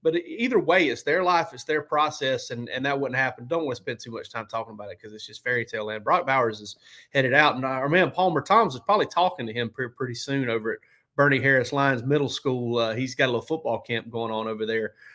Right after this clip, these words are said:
um, and he is practicing. Th-, they mo-, just so you know, uh, they moved his, they moved the, uh, thing around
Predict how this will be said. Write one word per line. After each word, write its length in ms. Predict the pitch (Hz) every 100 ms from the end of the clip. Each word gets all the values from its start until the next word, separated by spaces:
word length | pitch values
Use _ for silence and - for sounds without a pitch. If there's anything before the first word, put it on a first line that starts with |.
| _ -
um, 260 | 117 113
and 300 | 110 117 113
he 280 | 120 123 175
is 140 | 202 214
practicing. 720 | 202 226 - 147 131 117 117
Th-, 160 | 131 135
they 140 | 160
mo-, 320 | 180 185 175 156
just 240 | 151 -
so 80 | -
you 160 | 247 240
know, 380 | 220 262 135 - _ _ _ _ _ _ -
uh, 200 | 123 117
they 220 | 123 151
moved 500 | 143 156 240 240 -
his, 540 | 208 180 156 139 -
they 180 | 156 143
moved 640 | 143 175 254 233 147 -
the, 320 | 147 156 151 147
uh, 280 | 131 127 117
thing 300 | 190 240 190
around 640 | 135 165 240 131 120 120